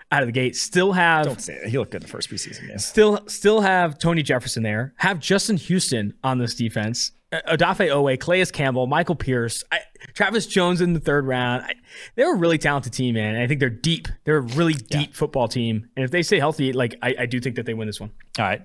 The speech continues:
Speaker 2: Super Bowl predictions. Who you got going and who you got winning?
Speaker 1: So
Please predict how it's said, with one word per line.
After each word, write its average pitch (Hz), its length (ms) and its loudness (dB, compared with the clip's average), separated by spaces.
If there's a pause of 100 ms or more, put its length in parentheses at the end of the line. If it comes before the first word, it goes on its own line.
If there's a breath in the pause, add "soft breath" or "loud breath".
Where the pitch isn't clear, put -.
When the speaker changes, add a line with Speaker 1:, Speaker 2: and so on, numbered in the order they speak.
Speaker 2:
Super 151 320 -2
Bowl 131 280 2
predictions. 95 880 -4 (440)
Who 113 140 -2
you 113 120 0
got 104 200 0
going 151 480 -2
and 107 100 -4
who 101 80 -2
you 101 60 -4
got 95 180 -4
winning? 80 300 -10 (520 loud breath)
Speaker 1:
So 156 440 0